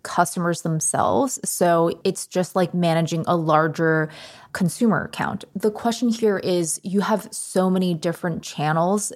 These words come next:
You still sell through Not on the High Street, Etsy, you have your own online store. Now there's so many different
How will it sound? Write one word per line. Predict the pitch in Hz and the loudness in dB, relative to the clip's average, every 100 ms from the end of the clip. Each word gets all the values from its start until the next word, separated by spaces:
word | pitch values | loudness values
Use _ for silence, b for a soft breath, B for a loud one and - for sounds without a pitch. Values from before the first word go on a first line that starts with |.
| - | -4
You | |
still | 190 - 202 | -4 0 0
sell | 202 180 165 | 2 4 4
through | 170 - 170 165 165 - - | 2 -4 0 2 2 0 -2
Not | 175 160 | 0 2
on | 156 | 0
the | - | -2
High | - 262 | -2 -4
Street, | - - 247 233 240 - B B B - | -4 -4 -2 -2 -4 -8 B B B -2
Etsy, | 214 - - 214 208 208 | -2 -2 2 4 4 2
you | 180 | -2
have | 180 | -2
your | 165 - | -2 0
own | 190 190 | 0 0
online | - 196 190 190 190 | 0 2 2 2 0
store. | - - 180 180 180 185 B B | -2 0 4 6 6 2 B B
Now | 180 185 | 2 2
there's | 180 185 170 - | 4 2 0 -8
so | - - - - 202 | -16 -16 -4 2 4
many | 196 190 | 4 2
different | 175 170 175 185 170 | 0 0 0 0 0